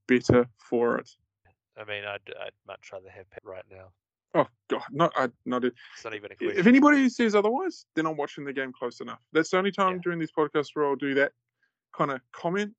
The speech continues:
Speaker 1: but if you think otherwise, you're not watching close enough.
Speaker 2: Yeah. They see what they want to see, and they're not
Speaker 1: Or you've
Speaker 2: immersing
Speaker 1: got,
Speaker 2: themselves.
Speaker 1: or you've gotten caught up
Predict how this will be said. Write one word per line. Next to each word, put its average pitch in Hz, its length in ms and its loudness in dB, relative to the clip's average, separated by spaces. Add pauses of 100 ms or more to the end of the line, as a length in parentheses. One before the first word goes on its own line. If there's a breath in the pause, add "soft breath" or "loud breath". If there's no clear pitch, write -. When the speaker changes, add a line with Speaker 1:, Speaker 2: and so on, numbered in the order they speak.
Speaker 1:
but 139 120 -2
if - 120 -12
you 185 60 -8
think 175 260 -4
otherwise, 208 680 -2
you're 143 100 -4
not 131 160 -4
watching 131 320 -6
close - 300 -6
enough. - 180 -14 (480)
Speaker 2:
Yeah. 107 80 -12 (580)
They 107 120 -14
see - 240 -14
what 113 160 -14
they 104 140 -10
want 101 220 -18
to 101 120 -20
see, 98 300 -14
and 98 120 -20
they're 95 160 -20
not 95 160 -20 (1200)
Speaker 1:
Or 151 80 6
you've 151 120 6
Speaker 2:
immersing 98 80 -12
Speaker 1:
got, 170 180 2
Speaker 2:
themselves. 98 340 -16 (280)
Speaker 1:
or 156 120 4
you've 156 160 4
gotten 170 300 -4
caught 180 240 -2
up 139 180 -4